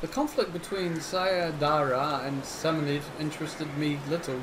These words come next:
until my council's summary of the Battle of Kashish appeared. Somehow I know, even before I opened it, that it contains good news. There amongst the dispatches it reads, "We confirm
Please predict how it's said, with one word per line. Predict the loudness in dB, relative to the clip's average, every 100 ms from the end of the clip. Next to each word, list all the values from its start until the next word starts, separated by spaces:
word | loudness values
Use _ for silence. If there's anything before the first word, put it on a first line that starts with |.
| -8 -14 -14 -10 -4
until | 2 2
my | 2
council's | 0 -2 -2 -2 -2
summary | 0 2 2 0
of | 0
the | 2
Battle | 2 0 0 -2
of | -2 -8 -8 -10 -6
Kashish | -4 4 4 4 2 0
appeared. | 4 4 4 2 -4 -12 -14 -14
Somehow | -10 0 4 4 4 4 6 6 6
I | 4
know, | 4 4 4 4 2
even | 0 0 -2
before | 2 4 6
I | 4
opened | 4 0 0
it, | -4 -8 -4
that | -4
it | -4
contains | -2 -2 2 2 4 2 2
good | 2 4
news. | 4 4 4 0 -10 -16 -16 -16 -16 -16 -16 -12 -6
There | 2 6 8
amongst | 8 6 2 0
the | 0
dispatches | 0 -2 -2 -2 -2 -4 -2 -4
it | -6 -4
reads, | -6 -6 -8 -12 -12 -16 -16 -14 -10 0
"We | 2 2 2
confirm | 2 2 2 4 6 8 6 2 -4